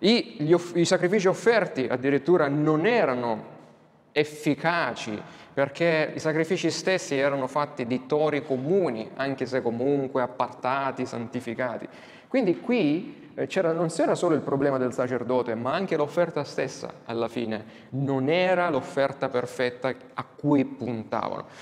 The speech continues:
E, eh, i sacrifici, appunto, eh, ce lo dicono, lo abbiamo visto nello scrittore agli Ebrei,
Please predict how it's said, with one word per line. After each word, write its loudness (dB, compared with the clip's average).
E, 4
eh, 4
i 0
sacrifici, 2
appunto, 0
eh, 0
ce 0
lo 6
dicono, 2
lo -2
abbiamo 0
visto 0
nello 2
scrittore 0
agli 0
Ebrei, 0